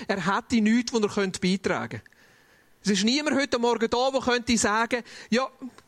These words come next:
ich habe doch nichts zu geben.“ Sondern in seiner Gnade. In seiner Gnade bedeutet auch nicht auf Grundlage von deiner Leistung, von deinem Talent, von deiner Ausbildung,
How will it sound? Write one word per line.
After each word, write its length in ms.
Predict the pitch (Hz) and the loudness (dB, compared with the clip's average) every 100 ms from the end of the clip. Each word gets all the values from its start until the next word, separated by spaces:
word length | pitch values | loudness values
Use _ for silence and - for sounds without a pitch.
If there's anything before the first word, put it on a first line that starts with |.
| _ - | _ -2
ich 140 | 208 | 2
habe 140 | 233 | 2
doch 140 | 233 220 | 0 0
nichts 300 | 226 208 - | 0 2 0
zu 60 | |
geben.“ 400 | - 180 220 113 - _ _ _ _ _ _ _ _ | 0 -2 -2 -4 -8 _ _ _ _ _ _ _ _
Sondern 320 | - 208 202 175 - - _ | -4 -2 -2 -4 -12 -20 _
in 160 | 240 262 | 0 2
seiner 320 | 277 247 208 | 2 2 0
Gnade. 500 | - 208 269 226 - - - | 2 2 4 2 -4 -10 -2
In 140 | 269 | 0
seiner 320 | 294 302 254 | 0 0 -2
Gnade 320 | - 247 294 277 | 0 0 0 0
bedeutet 480 | 254 247 240 226 | 0 2 2 0
auch 160 | 208 202 | 0 0
nicht 160 | 233 269 | 0 -2
auf 140 | - | -2
Grundlage 520 | 262 254 247 226 220 | 0 0 2 0 -2
von 160 | - 208 | -2 -2
deiner 340 | 208 185 160 156 | 0 0 2 0
Leistung, 480 | 175 247 247 277 | 0 0 -2 -4
von 140 | - 214 | -2 -2
deinem 300 | 214 196 175 | 0 0 0
Talent, 420 | 180 175 220 262 | -2 0 0 -2
von 140 | - 233 | -4 0
deiner 400 | 208 190 190 233 | 0 2 2 2
Ausbildung, 640 | 285 - - 240 254 269 | 2 0 0 0 0 0